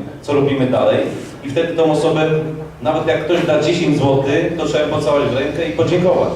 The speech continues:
Bo jedna da dziesięć złotych, ale druga da dwa tysiące. I dlatego tak jest. Ja to mówię jeszcze raz, dziękuję bardzo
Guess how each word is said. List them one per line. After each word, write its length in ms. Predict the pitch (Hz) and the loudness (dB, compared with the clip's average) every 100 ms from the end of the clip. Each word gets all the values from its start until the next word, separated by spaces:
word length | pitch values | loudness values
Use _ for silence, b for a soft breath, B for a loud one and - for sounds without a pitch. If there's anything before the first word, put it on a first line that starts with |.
| - - - - | -8 -12 -10 -4
Bo 60 | |
jedna 220 | 139 151 151 | 0 2 2
da 120 | 127 | 2
dziesięć 280 | 131 139 139 | 2 0 2
złotych, 460 | 131 131 131 175 - - - | 4 2 2 -2 -4 -8 -8
ale 140 | - 131 | -6 -2
druga 280 | 143 139 139 | 0 2 2
da 280 | 135 147 - - - - - | 2 2 -2 -6 -12 -16 -8
dwa 120 | - | -2
tysiące. 500 | - - 269 247 233 107 - - - - - - | -2 2 2 4 2 0 -4 -8 -12 -16 -18 -4
I 20 | |
dlatego 420 | 143 139 147 156 151 151 156 | 0 2 2 2 2 0 -2
tak 280 | 160 151 151 | 0 0 2
jest. 260 | 156 160 156 - - - - | 2 2 -2 -6 -10 -12 -2
Ja 100 | 143 | 0
to 160 | 143 156 | 2 2
mówię 180 | 156 | 4
jeszcze 260 | 147 147 165 | 4 4 4
raz, 280 | 147 120 - | 4 2 0
dziękuję 300 | 147 143 147 | -2 0 2
bardzo 380 | 143 147 143 | 2 2 2